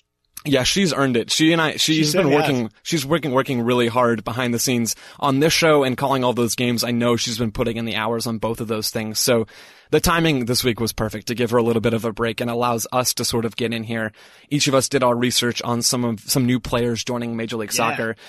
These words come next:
Speaker 1: and allows us to go back and forth on some of those guys.
Speaker 2: Yeah, I, so some of these names I literally had never heard of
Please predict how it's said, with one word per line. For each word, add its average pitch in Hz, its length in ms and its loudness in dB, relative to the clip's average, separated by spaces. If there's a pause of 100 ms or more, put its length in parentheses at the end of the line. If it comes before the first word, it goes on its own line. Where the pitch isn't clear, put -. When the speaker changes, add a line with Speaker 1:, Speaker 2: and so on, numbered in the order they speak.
(120)
Speaker 1:
and 131 120 -2
allows 127 240 2
us 131 120 0
to 127 80 -8
go 127 120 2
back 113 200 -2
and 117 120 -4
forth 123 200 0
on 113 100 -6
some 113 160 -4
of 107 40 -6
those 104 160 -6
guys. 117 340 -4 (340)
Speaker 2:
Yeah, 190 200 0
I, 202 120 2
so 208 240 0
some 233 240 0
of 302 60 0
these 269 140 2
names 226 280 0
I 175 140 0
literally 175 500 0
had 147 180 0
never 139 340 2
heard 139 300 2
of 190 200 0